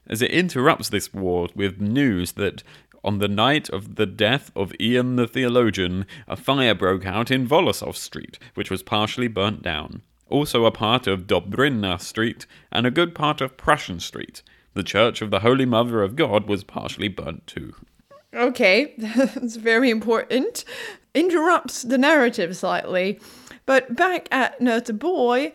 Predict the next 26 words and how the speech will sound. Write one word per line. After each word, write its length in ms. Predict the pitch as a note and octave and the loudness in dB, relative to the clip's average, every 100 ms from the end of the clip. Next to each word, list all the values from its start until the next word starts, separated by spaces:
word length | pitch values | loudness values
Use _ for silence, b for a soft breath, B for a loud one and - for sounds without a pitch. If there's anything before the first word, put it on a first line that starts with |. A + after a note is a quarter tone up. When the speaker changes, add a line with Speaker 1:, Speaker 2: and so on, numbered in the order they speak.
| b b | b b
Speaker 2:
Magnus 600 | C4+ F#4+ F4+ C#4 C#4 - | 0 2 2 0 0 -6
was 540 | - A#3 A#3+ A#3 A#3+ A#3+ A3 | -8 -2 0 0 -2 -6 -8
probably 680 | - F#4+ C4+ B3+ A#3+ A3 G#3+ | -4 -2 0 0 -2 -4 -8
very 580 | A3 A3+ F4+ A#4 F4+ B3 | -10 -6 -2 2 2 0
pleased 440 | - A#3 F#3+ - | -2 -4 -4 -10
with 160 | D3+ E3+ | -12 -12
himself. 760 | E3 - F#2+ F#2 G2 - - _ B B | -14 -10 -10 -10 -12 -14 -20 _ B B
From 300 | - B3+ B3 A#3+ | -2 2 2 0
such 340 | - G#4+ F4+ | -2 -2 0
a 60 | C#4 | -2
vantage 560 | C4 D#4 D4+ A3 - - | 0 0 0 -4 -8 -12
point, 500 | - C3+ F#3+ A3 - B B | -8 -6 -4 -6 -10 B B
the 120 | B3 | -4
Swedes 600 | B3 - C4 E4+ C#4 G#3+ | -2 -2 -2 0 0 -2
could 280 | - A#3 A3 _ - | -4 -6 -8 _ -14
cut 260 | - F#4 - | -4 -4 -2
off 400 | D4+ G#3+ F3 - | -2 -2 -4 -4
Novgorod's 800 | A#3 C#4 A#3+ G#3+ G3 F#3+ - - _ - | 0 0 -2 0 -2 -2 -12 -16 _ -14
trade 600 | - C#4+ F4 G#3 F3 - | -4 0 2 0 -2 -4
at 240 | A#3 - | -4 -4
will 640 | G#3+ G#3 D#4 A4 F#3 F3+ - | -4 -4 -2 0 0 0 -2
and 320 | B3 A#3+ A#3 - B - | -2 0 -2 -6 B -4
could 260 | C#4+ B3+ - - | -2 -2 -6 -2
also 300 | D4 D4 C#4+ | 0 0 -2
send 460 | C#4 A#3 A#3 G#3 - - | 0 0 -2 -4 -14 -6
missions 1120 | A3 A3 A3+ C4+ - D4 C#4+ C#4+ C#4+ - - | 0 2 2 0 0 -2 0 0 -2 -4 -14